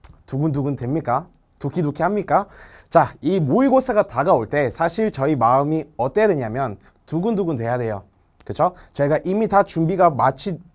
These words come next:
그, 맞춰져 있는 상태에서, 준비가 된 상태에서 이 모의고사를 보면서 저희가 어떻게 해야 돼요? 자신감을 키워야 됩니다. 그쵸? 내가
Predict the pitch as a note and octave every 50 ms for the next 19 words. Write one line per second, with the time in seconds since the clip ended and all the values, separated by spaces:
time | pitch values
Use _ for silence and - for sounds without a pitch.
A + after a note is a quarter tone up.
0 | _ - - - C3+ C3 B2 A#2 A2 B2+ - - G3+ F3 F#3+ F3 D3 C3+ - G#3
1 | A3 A3 A3 - E3 C#3 B2 - - _ _ _ _ _ - D#3+ E3 F3 F#3 F#3
2 | F3 - C#3 C3+ C#3 F#3+ G#3+ A3 A3 A3 F#3+ F3 D#3+ E3 F#3 G3+ G#3+ G#3+ G#3+ -
3 | - - - - C3 C3 A#2 B2 C#3 D#3+ E3 D#3+ D#3+ D#3 D#3 D#3 C#3 B2+ C#3+ F3
4 | F#3+ G3+ G#3 G3 - - B2+ C#3 E3+ F#3+ F#3 - D#3 A2+ - B2+ B2 A2+ G#2+ G#2+
5 | A2+ - - D3 B2 A#2+ A2 G2+ G2 - _ _ _ _ _ _ - B2+ C3 D3+
6 | - - G3 F3 E3 C#3 A#2 A2 - - - E3 F3 E3+ D#3 D3 B2+ A2+ G#2+ G#2
7 | G2+ - C3 C#3+ D#3 - - - - - - _ G#2+ A#2 B2 B2 C#3+ E3 F3+